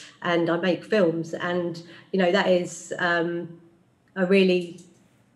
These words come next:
lovely position to be in. But when that book came out, I was completely exposed, and, and it was, it was gatekeepers. It was, it was gatekeeping that kind of really made life very, very difficult.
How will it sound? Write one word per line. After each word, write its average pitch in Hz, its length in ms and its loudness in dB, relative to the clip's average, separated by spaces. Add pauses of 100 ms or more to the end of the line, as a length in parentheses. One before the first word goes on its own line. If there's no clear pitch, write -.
(140)
lovely 202 300 2
position 190 480 -4
to 190 60 -8
be 233 200 2
in. 160 200 -2
But 180 440 2 (640)
when 220 160 4
that 214 160 4
book 214 180 0
came 208 320 -2
out, 190 440 -2 (920)
I 208 120 4
was 185 180 2
completely 170 760 -2
exposed, 190 460 -2
and, 190 140 0
and 220 180 2
it - 80 0
was, 214 320 0
it 220 140 0
was 208 140 -2
gatekeepers. 160 680 0
It - 80 -4
was, 196 180 -4
it 202 140 0
was 190 180 -2
gatekeeping 160 920 -4
that 170 340 -4
kind 165 240 -2
of 160 240 -6
really 180 400 0
made 180 360 -4
life 165 320 -4
very, 170 180 -4
very 165 180 -4
difficult. 151 540 -10